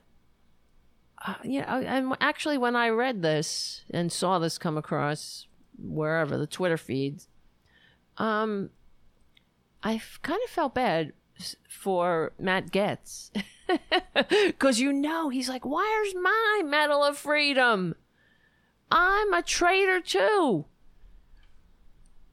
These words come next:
Medal of Fre-, he gave it to Rush Limbaugh, this divisive, racist prick.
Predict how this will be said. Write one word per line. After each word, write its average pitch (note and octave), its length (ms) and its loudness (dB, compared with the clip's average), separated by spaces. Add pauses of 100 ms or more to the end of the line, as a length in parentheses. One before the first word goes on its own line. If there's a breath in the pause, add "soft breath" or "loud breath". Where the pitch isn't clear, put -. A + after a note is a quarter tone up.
Medal C#4 520 -2
of G3+ 100 0
Fre-, - 160 -6
he C#4 120 0
gave D#4 420 0
it E4 140 -2
to A#3 240 2
Rush A3+ 480 2
Limbaugh, G#3 800 2 (400 loud breath)
this A3+ 240 2
divisive, A#3+ 840 2
racist A#3+ 840 -2 (340)
prick. - 640 -2